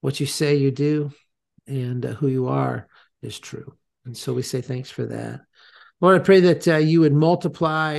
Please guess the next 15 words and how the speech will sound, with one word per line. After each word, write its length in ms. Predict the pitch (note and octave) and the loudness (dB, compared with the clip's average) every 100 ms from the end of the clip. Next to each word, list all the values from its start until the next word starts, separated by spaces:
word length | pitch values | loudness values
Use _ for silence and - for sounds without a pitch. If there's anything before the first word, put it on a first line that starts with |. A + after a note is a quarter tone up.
| C#3+ | -6
and 180 | C#3 | -8
continue 440 | C#3 C3+ - D3+ D3 | -6 -6 -4 -2 -2
to 60 | C3+ | -2
multiply, 680 | B2+ C3 B2+ A#2+ A#2 A2+ G#2+ _ _ _ _ _ | -4 -8 -10 -10 -10 -12 -16 _ _ _ _ _
uh, 180 | A#2 A#2 - - | -14 -12 -16 -16
every, 800 | - D3 D3 C#3 C#3 C3 B2+ B2 - | -2 2 2 2 2 2 -2 -10 -12
every 420 | C#3+ C#3 C#3 C3 - - | -8 -4 -4 -6 -10 -4
ounce 340 | C#3+ D3+ C#3+ | 0 0 -2
of 120 | C3 | -2
energy 400 | C3+ C3 A#2+ B2+ | -2 -4 -6 -6
that 140 | B2 C3 | -8 -6
goes 220 | B2+ B2 | -8 -8
towards 320 | - C3 A#2+ | -4 -4 -4
your 120 | B2+ | -6
mission 480 | B2 B2+ - B2+ A#2 | -6 -8 -8 -10 -12